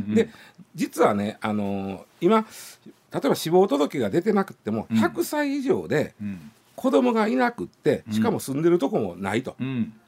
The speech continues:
Speaker 2: いう人は、戸籍上はその、うん、まあ、法務省の許可が出-、を得たら、
Speaker 1: うん。
Speaker 2: えー、もう自治体はもう戸籍を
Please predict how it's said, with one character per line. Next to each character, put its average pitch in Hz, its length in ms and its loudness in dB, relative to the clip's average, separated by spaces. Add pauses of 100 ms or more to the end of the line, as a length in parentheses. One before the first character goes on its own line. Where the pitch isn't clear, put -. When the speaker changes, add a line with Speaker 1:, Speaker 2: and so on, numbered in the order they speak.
(160)
Speaker 2:
い 170 80 -4
う 202 100 2
人 120 180 -2
は、 117 200 2 (560)
戸 285 140 0
籍 - 320 -2
上 247 440 2 (720)
は 220 140 4
そ 156 140 -2
の、 131 180 0 (180)
う 131 60 -18
ん、 - 20 -16 (580)
ま 160 120 -2
あ、 - 60 -12 (100)
法 190 140 2
務 269 160 2
省 330 80 0
の 143 100 2
許 123 160 -4
可 151 140 0
が 180 120 2
出-、 220 160 -2 (460)
を 202 120 6
得 277 80 2
た - 160 0
ら、 147 160 0
Speaker 1:
う 139 40 -4
ん。 117 260 -4 (180)
Speaker 2:
え 90 600 -6
ー、 131 40 -6
も 151 140 0
う - 20 -4
自 107 180 -8
治 - 80 -20
体 147 160 2
は 175 160 4
も 92 140 -6
う - 20 -16 (680)
戸 277 100 0
籍 131 320 0
を 80 140 -6